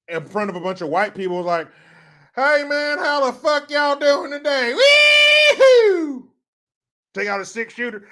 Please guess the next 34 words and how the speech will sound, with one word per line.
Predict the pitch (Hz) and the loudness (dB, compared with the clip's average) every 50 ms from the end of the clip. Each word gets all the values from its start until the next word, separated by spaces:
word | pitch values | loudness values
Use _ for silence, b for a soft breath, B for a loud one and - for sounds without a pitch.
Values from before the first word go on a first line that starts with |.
| b b b | b b b
Bam, | b 214 285 320 320 320 311 311 | b 2 2 2 2 0 -2 -2
bam, | 311 330 330 330 311 311 | 2 2 2 2 2 -2
we | 311 330 | -4 -4
gonna | 339 311 285 269 - | -4 -2 -2 -2 -2
talk | - 277 277 285 285 | -2 -4 -4 -4 -4
about | 277 285 302 285 277 262 | -4 -4 -2 0 0 -2
some | 269 233 226 233 269 | -4 -8 -14 -8 -4
niggers | 330 359 349 339 294 262 247 214 | 0 0 0 0 -2 -6 -6 -6
today. | 233 233 233 277 302 320 320 302 381 403 381 - - - _ _ _ _ _ _ _ _ _ _ _ _ _ _ _ _ _ _ _ - | -8 -6 -2 -2 0 2 2 2 2 2 0 -4 -6 -18 _ _ _ _ _ _ _ _ _ _ _ _ _ _ _ _ _ _ _ -20
They'd | 147 | -20
be | 156 160 | -18 -16
like, | 151 139 - _ _ _ | -16 -18 -18 _ _ _
Ugh, | 196 220 185 127 | -18 -16 -16 -16
why | 131 180 | -16 -18
are | |
you | 208 233 | -20 -20
talking | _ 220 226 226 202 | _ -20 -20 -20 -20
like | 147 113 104 | -20 -20 -20
that | 107 98 | _ -20
in | 85 80 _ | -20 _ _
front | _ 101 92 | _ -20 -20
of | 87 | _
us? | 82 _ 73 _ _ _ _ _ _ _ _ _ _ _ _ _ _ _ _ _ _ _ | _ _ _ _ _ _ _ _ _ _ _ _ _ _ _ _ _ _ _ _ _ _
Why | _ - | _ -20
are | 196 | -20
you | 185 | -20
doing | 165 175 135 | -20 -20 -20
that? | 90 78 73 _ _ _ _ _ _ _ _ _ _ _ _ _ _ _ _ _ _ _ _ _ _ _ _ _ _ _ _ _ _ _ _ _ _ _ _ _ _ _ _ _ _ _ | -20 _ _ _ _ _ _ _ _ _ _ _ _ _ _ _ _ _ _ _ _ _ _ _ _ _ _ _ _ _ _ _ _ _ _ _ _ _ _ _ _ _ _ _ _ _
Why, | - 156 175 170 147 104 90 | -20 -20 -20 -20 -20 -20 _
why | 117 156 | _ -20
are | 175 | -20
you | 180 170 | -18 -14
doing | 170 175 151 104 | -14 -12 -14 -14
that? | 87 80 _ _ | -16 -20 _ _